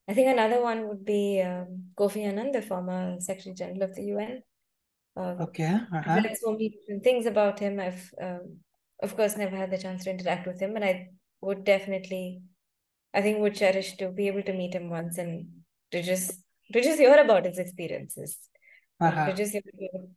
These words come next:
Speaker 1: what he knows and, like, what, you know, the immense amount of knowledge and experience that he's had with so many, like, with his work over so many years. Um, uh, and for the third one,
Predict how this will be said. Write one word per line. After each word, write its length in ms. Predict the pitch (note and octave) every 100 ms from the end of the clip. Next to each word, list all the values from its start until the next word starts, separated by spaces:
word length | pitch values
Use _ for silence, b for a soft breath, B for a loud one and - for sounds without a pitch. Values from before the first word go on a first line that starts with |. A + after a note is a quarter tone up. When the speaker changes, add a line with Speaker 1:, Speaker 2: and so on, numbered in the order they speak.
| _
Speaker 1:
what 240 | - E3 F#3
he 120 | F3+
knows 380 | F#3+ G3 F3 F3
and, 180 | D#3+
like, 260 | D#3+ D#3+ E3 _ _ _ _ _ -
what, 440 | F3+ E3+ E3+ - - _ _ _ _ -
you 100 | F#3
know, 140 | F3+
the 120 | F#3
immense 300 | G3 F#3+ F#3+
amount 280 | F#3+ F3+ F3+
of 100 | F3
knowledge 300 | F3+ E3 F3
and 80 | E3+
experience 480 | E3+ - E3+ E3+ E3+
that 140 | F3+
he's 180 | F3+ F3
had 320 | E3+ E3+ E3
with 240 | F3 E3+ - _ _ _ _ -
so 200 | - G#3
many, 340 | G3 F#3+ F#3+ F#3
like, 160 | E3+
with 140 | F3+ F3
his 260 | F3 F3 - b b b b _
work 360 | F3+ F3+ F3 F3
over 160 | E3
so 140 | F3 F3
many 220 | F3 E3+
years. 400 | D#3+ D#3+ E3 - _ _ _ - - _ _ _ _ _ _ -
Um, 540 | G3+ G3+ G#3 G#3 G3+ - _ - - _ _ _ _ _ _ _ _ _ _ _ _ _ _ _ _ _ _ _ _ _ _ _ C#5 _ _ _ _ _ _ _ _ _ _
uh, 40 | G3
and 460 | G3+ G#3 A3+ A3+
for 160 | B3+ B3
the 240 | B3+ B3+
third 480 | - C4 C4 D4 A#3
one, 380 | F3+ F3 F#3+